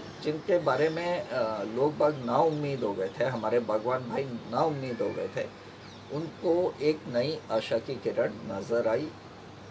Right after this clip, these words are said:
तो अब आप जानना चाहेंगे कि इसे प्रयोग कब और कैसे करना है। तो इसके प्रयोग का सही समय है, अ, पिंक बड स्टेज से लेके और वॉलनट स्टेज तक,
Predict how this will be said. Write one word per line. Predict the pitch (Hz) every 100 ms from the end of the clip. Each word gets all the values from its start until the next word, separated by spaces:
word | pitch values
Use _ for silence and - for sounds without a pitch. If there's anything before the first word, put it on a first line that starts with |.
| - - - - - - -
तो | 123 123 113 - - - -
अब | 131 -
आप | 135 - - - -
जानना | 127 127 139
चाहेंगे | 135 123 135 156
कि | 151 147
इसे | 135 147
प्रयोग | - 120 117 165 - -
कब | 139 151
और | 107
कैसे | - 90 - 80
करना | - - -
है। | - - - - - - - - -
तो | 131 135 - - - -
इसके | 139 - - 170
प्रयोग | 180 - 127 123 147 151 -
का | 143
सही | 151 - 120 143 151
समय | 135 113 107 110
है, | - 117 131 - - - - - - - - - - - -
अ, | 98 98 95 92 101 - - - - - -
पिंक | 226 - 185
बड | 127 123
स्टेज | 120 - 127 127
से | - - 131
लेके | 110 - 196
और | - - 123
वॉलनट | 131 120 120 120 117
स्टेज | 92 - - 90 - -
तक, | 175